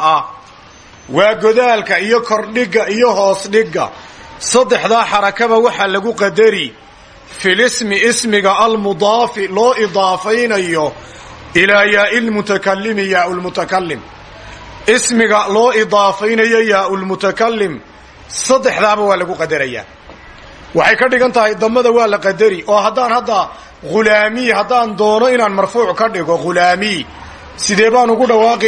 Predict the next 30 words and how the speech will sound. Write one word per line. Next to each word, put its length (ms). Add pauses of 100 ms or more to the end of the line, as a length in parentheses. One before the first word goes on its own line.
ereyga 240
ghulaamiya? 720 (640)
Waxaan 280
odhanayaa 440
jaa'a 480
ghulaami. 800 (460)
Damadii 440
waa 160
la 120
qadaray. 460 (400)
Nuxaaduna 640
arrinkaa 380
way 120
isku 220
waafaqeen. 480 (580)
Haddaan 460
doonayo 480
inaan 220
mansuub 500
ka 140
dhigo, 440 (300)
sidee 380
baan 240
ugu 180
dhawaaqi 480
ghulaami 560
markaan 280
mansuub 360
ka 100
dhigayo? 460